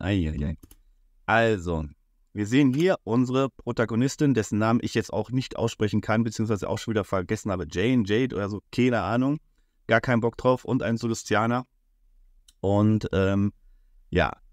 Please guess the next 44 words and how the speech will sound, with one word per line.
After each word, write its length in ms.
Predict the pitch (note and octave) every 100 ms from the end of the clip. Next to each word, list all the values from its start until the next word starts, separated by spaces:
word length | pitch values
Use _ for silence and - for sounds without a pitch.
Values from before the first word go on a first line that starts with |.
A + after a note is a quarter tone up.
| _ _ _ _
Mein 120 | A2
erster 260 | C3+ A3 G#3+
Gedanke, 400 | F#3 E3 G#3 E3+
als 220 | F#2 C3
ich 100 | D3
die, 320 | - C3+ C3
äh, 140 | - A#2
gesehen 320 | A#2 G#2+ C#3+
habe, 160 | C3 A2+
dachte, 440 | A#2+ - C3 A#2+
oh, 300 | E3+ D3+ F#2 -
äh, 40 | - F#2+ F#2+ F#2 F2+
Han 240 | A2 A#2+ A#2+
Solo 400 | C3 D3+ D3 C#3+
in 340 | A#2+ B2 A#2+
weiblicher, 680 | A2 A#2+ C3 B2 B2+ A#2+ -
abgespeckter 560 | - A#2+ - A2+ -
Form 320 | A2 A#2+ A2+
oder 240 | F2+ E2+ E2
wie 120 | E2
soll 160 | E2+ E2
das 140 | D#2+
jetzt 180 | E2 -
sein? 280 | E2 D#2 D2
Ähm, 520 | - D#2+ E2 D2+ D2 - F#2
ganz 280 | F#2+ A2+ A2
schwieriges 460 | - G#2 G2+ F#2 -
Thema. 420 | G#2 G2 G2 C3+ _ _ _ _ _ _
Ich 140 | - -
persönlich 480 | C#3+ C#3 C#3 C3+
hätte 160 | C#3 C3+
es 100 | A#2+
so 120 | C3+
gemacht, 240 | C3 B2+ -
man 100 | A2
sollte 220 | A#2+ A#2
sich 140 | A2+
den 180 | - G#2+
Charakter 420 | A2+ A#2 - -
aussuchen, 480 | A2 C3+ - G#2+ B2
hat 140 | G#2+
ja 80 | G#2+
auch 120 | F2
bei, 480 | - G2 G2 G2 F2+